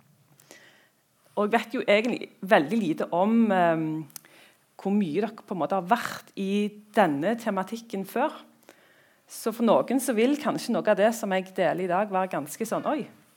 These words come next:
dette har jeg ikke tenkt på før", eller "Dette var litt nytt landskap å trå inn i".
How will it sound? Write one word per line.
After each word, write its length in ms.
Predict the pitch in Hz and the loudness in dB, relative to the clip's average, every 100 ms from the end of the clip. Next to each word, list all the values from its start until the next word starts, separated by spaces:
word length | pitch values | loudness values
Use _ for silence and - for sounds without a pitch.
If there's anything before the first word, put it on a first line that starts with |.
| _ - - - - - - | _ -20 -20 -20 -20 -18 -10
dette 240 | 202 - | -8 -6
har 100 | 302 | -6
jeg 60 | - | -6
ikke 160 | 220 | -6
tenkt 300 | 208 240 - | -4 -4 -8
på 80 | 247 | -6
før", 240 | 156 - - 190 | -4 -4 -6 -6
eller 160 | 185 | -4
"Dette 320 | 180 - - | -6 -8 -2
var 160 | 208 208 | 2 2
litt 340 | 202 - - 180 | 0 -8 -8 -2
nytt 460 | 226 - - - - - | -2 -2 -14 -18 -14 -6
landskap 800 | 190 202 127 - - 202 240 214 | 2 2 2 -6 0 4 4 4
å 120 | 160 147 - _ _ _ - - | 0 0 -10 _ _ _ -20 -4
trå 200 | 220 196 | 2 4
inn 180 | 202 | 4
i". 80 | 247 | 2